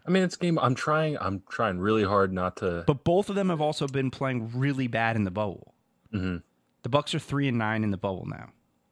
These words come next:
Speaker 1: Oof.
Speaker 2: Um, and the Lakers are probably just as bad. The Lakers were awful.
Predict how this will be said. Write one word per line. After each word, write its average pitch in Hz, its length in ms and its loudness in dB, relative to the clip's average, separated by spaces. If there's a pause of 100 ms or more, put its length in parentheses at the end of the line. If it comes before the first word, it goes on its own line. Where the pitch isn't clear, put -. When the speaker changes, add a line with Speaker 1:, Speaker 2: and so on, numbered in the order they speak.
(800)
Speaker 1:
Oof. 92 120 -8 (580)
Speaker 2:
Um, 101 380 0
and 117 120 2
the 131 40 -2
Lakers 156 360 -2
are 156 40 -4
probably 151 320 -4
just 147 260 -4
as 113 100 -4
bad. - 360 -4 (1700)
The 120 60 -10
Lakers 160 300 -2
were 139 140 -2
awful. - 380 -6